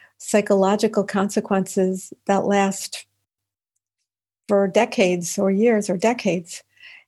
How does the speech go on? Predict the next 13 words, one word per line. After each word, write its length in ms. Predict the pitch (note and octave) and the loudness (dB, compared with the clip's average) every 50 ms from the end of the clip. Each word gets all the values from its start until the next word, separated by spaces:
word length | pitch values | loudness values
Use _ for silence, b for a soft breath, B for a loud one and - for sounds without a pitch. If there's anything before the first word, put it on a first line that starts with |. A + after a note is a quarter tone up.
| _ _ | _ _
And 320 | G#3+ G#3 G3+ G3+ G3+ G3+ - - | 0 0 2 2 0 -2 -6 -10
so 240 | - - - A3+ A3 | -6 0 2 4 4
we 140 | A3+ A#3+ A3 | 4 4 2
have 200 | B3 B3 B3 - | 2 2 0 -2
to 80 | B3+ | -4
start 320 | A3+ - - A3+ G#3+ G#3 - | -6 -2 0 0 0 0 0
looking 320 | G#3 G3+ - G#3+ G3+ G3 | -2 -2 -2 -2 0 0
at 140 | F#3+ F#3+ - | -2 -4 -4
some 220 | - G#3 G3 G3 | -4 -2 0 0
of 120 | G3 F#3 F3+ | 0 0 0
the 80 | F#3 | 2
epigenetic 840 | F#3 - - F#3 - - F#3+ F#3 - F#3+ F#3 F#3 F3+ F#3 F#3 F#3+ - | 2 2 0 0 -2 -2 -2 -2 -2 -2 -2 0 0 -2 -2 -4 -4
processes, 880 | - F#3+ F3+ F#3+ - - G3 F#3 - - F#3 F3+ F3 F3+ F3+ - - | -4 -2 -2 -2 -4 -6 -8 -6 -6 -4 -4 -4 -4 -6 -6 -10 -14